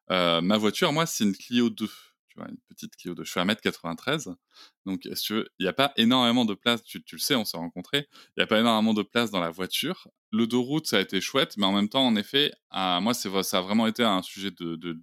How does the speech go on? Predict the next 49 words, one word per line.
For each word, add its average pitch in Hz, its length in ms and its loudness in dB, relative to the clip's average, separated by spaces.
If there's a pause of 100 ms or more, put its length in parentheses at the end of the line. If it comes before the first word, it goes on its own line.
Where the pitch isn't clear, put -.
de 92 140 -4
limite 98 240 -2
de 98 80 -4
place - 500 -6 (120)
par 87 100 -4
rapport 90 320 -6
à, 82 120 -2
à 82 140 -2
mon 92 120 -2
véhicule. 92 480 -2
Et 104 100 0
justement, 135 360 0
ma 120 100 2
question, 117 320 -2
c'est 127 160 0
au-delà, 110 340 2
tu 117 100 -10
vois, 107 100 0
du 98 120 -8
dos 101 160 0
route 120 280 -4
par 98 120 0
rapport 92 380 -2
à, 80 320 -2
mmh, 78 200 -14 (120)
à 90 100 2
la 90 120 2
taille 101 180 2
de 95 60 2
mon 92 120 2
enfant, 127 360 0
c'est, 92 280 0 (340)
imaginons 107 360 2
demain, 131 500 2
j'ai 113 120 0
un 101 100 4
autre 131 220 -2
enfant. 90 200 -10 (440)
J'ai 87 80 -8
un 87 80 0
autre 117 160 -2
enfant, 135 200 0
donc 110 140 0
je - 60 -8
suis 117 100 0
dans 104 120 2
une 95 180 -2
Clio 90 260 -2
deux. 135 300 0